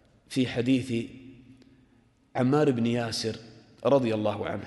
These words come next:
يقول: عطاء بن السائب عن أبيه قال: "صلى بنا عمار بن ياسر رضي الله عنه، رضي الله عنهما، صلاة فأوجز فيها،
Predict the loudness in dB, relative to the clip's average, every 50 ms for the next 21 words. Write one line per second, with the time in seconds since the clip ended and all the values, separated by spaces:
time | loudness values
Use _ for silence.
0 | -6 -2 -2 2 4 6 6 6 4 2 -2 -6 -12 -16 -20 -20 -20 -20 -20 -20
1 | -20 -20 _ _ _ _ _ _ _ -2 -2 0 4 4 2 2 0 -4 -8 -12
2 | -14 -8 -6 -4 -2 -2 -2 -4 -2 -2 0 0 0 -2 -2 -4 -4 -2 -2 -4
3 | -4 -4 -2 2 2 2 2 2 0 -4 -6 -8 -10 -14 -18 -16 -8 -2 0 2
4 | 2 2 0 0 0 0 2 2 2 2 2 2 4 2 2 2 2 -2 -2 0
5 | 0 0 2 2 2 2 2 2 2 2 2 2 0 -2 -4 -6 -8 -8 -10 -14
6 | -20 -20 -20 -20 -20 -20 -20 -20 _ _ _ _ _ _ _ _ _ 2 4 4
7 | 6 4 4 4 4 4 4 4 2 2 2 2 0 -2 -8 -12 -16 -20 -20 -20
8 | -20 -20 -20 -20 -20 -20 _ _ _ _ _ -2 2 2 2 2 2 0 0 0
9 | 0 0 0 0 0 0 2 0 0 0 -2 -4 -10 -16 -18 -20 -20 -14 -10 -6
10 | -4 -2 0 2 2 2 0 -2 -4 -8 -8 -8 -10 -14 -12 -4 -4 0 6 8
11 | 8 10 10 8 6 4 2 4 4 2 2 4 4 4 4 2 0 -6 -8 -10
12 | -10